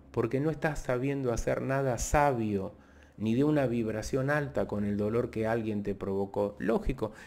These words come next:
en la vida vamos a encontrar gente muy jodida, gente que te va, eh, prometer una cosa, después no va a cumplir, te va a dejar, te va a traicionar y se va a ir, no sé, con el vecino.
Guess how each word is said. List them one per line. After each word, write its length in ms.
en 100
la 80
vida 200
vamos 220
a 40
encontrar 400
gente 300
muy 220
jodida, 640
gente 460
que 100
te 180
va, 460
eh, 400
prometer 400
una 200
cosa, 260
después 260
no 80
va 80
a 60
cumplir, 560
te 100
va 140
a 40
dejar, 520
te 100
va 120
a 40
traicionar 580
y 60
se 220
va 160
a 60
ir, 340
no 120
sé, 220
con 160
el 120
vecino. 500